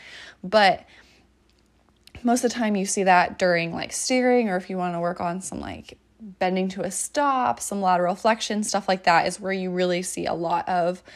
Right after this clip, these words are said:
the stiffness in the bridle. And obviously you see that with stopping and stuff, but it's not gonna be so much, like, one-sided. That's gonna be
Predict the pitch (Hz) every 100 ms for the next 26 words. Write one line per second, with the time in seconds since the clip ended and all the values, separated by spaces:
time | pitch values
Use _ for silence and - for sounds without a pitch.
0 | - _ 202 - 190 208 - 170 208 -
1 | 170 - 151 - - - 226 247 - 254
2 | 269 240 240 208 175 190 175 165 - -
3 | 196 - 175 185 220 226 226 233 240 208
4 | 185 220 220 220 196 185 190 185 214 -
5 | 185 180 - - - 190 202 214 208 220
6 | 220 185 180 - 190 180 175 170 -